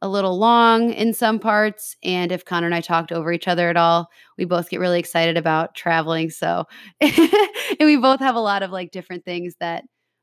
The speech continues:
we like to talk about. So as with any, like, multiple person podcast, I feel like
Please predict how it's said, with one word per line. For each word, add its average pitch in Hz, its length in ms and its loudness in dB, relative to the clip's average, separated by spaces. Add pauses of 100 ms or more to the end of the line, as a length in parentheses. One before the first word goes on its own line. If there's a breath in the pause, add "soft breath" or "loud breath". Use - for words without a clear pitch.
we 190 100 0
like 180 140 2
to - 60 -18
talk 165 240 -4
about. - 320 -4
So 170 440 -6 (220)
as 175 220 -4
with 175 120 -10
any, 175 220 0
like, 160 400 -2 (320)
multiple 160 540 -4
person 160 640 -2
podcast, 160 520 -4
I - 80 -10
feel - 160 -8
like - 280 -8